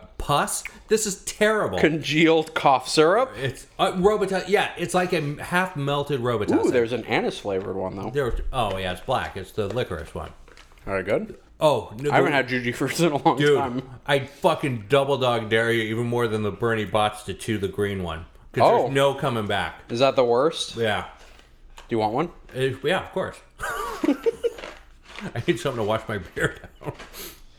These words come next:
Speaker 1: Oh, see how
Speaker 2: I had
Speaker 1: few
Speaker 2: to,
Speaker 1: there are?
Speaker 2: I had to look for a green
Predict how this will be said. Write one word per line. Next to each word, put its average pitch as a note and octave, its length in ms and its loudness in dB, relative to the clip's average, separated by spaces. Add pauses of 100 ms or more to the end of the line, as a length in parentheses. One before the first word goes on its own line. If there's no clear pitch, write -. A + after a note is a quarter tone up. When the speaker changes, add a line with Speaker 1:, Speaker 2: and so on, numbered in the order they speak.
(840)
Speaker 1:
Oh, F3+ 140 4
see G#3 180 2
how A3 140 2
Speaker 2:
I C#3 80 4
had D#3 120 6
Speaker 1:
few G#3+ 80 4
Speaker 2:
to, A#3+ 60 2
Speaker 1:
there G#3+ 160 4
are? C3+ 240 4
Speaker 2:
I G3+ 80 6
had F#3 100 2
to G3+ 60 4
look D#3+ 260 2
for F#3 220 4
a C#3 80 -2
green C3+ 520 0